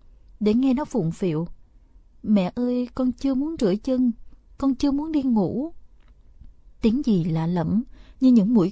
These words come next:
kim nhức nhối khâu vào trái tim tôi từng giờ từng phút. Nó khiến tim tôi rỉ máu. Nó khiến tôi cảm thấy tình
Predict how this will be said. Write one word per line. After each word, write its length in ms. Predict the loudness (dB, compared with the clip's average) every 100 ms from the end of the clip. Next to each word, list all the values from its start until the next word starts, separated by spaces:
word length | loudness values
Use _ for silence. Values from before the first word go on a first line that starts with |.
| -2
kim 240 | 0 2
nhức 240 | 2 0 0
nhối 320 | 2 2 -4 -2
khâu 160 | 0 2
vào 100 | 0
trái 160 | -2
tim 240 | -4 -4 -4
tôi 300 | -2 -2 -2
từng 200 | -2 -2 -2
giờ 200 | -2 -2 -2
từng 160 | -6
phút. 320 | -4 -2 -2 -2 -12 -20 -20 -20 -4
Nó 100 | 0 0
khiến 180 | 0 -6 -2
tim 180 | -2 0
tôi 200 | -2 -2
rỉ 160 | -2 -2
máu. 380 | -2 -2 -2 -8 -20 -20 -20 -6
Nó 100 | -6 -2
khiến 160 | -4 -2
tôi 100 | -2
cảm 200 | -2 -4
thấy 120 | -6
tình 240 | -2 -2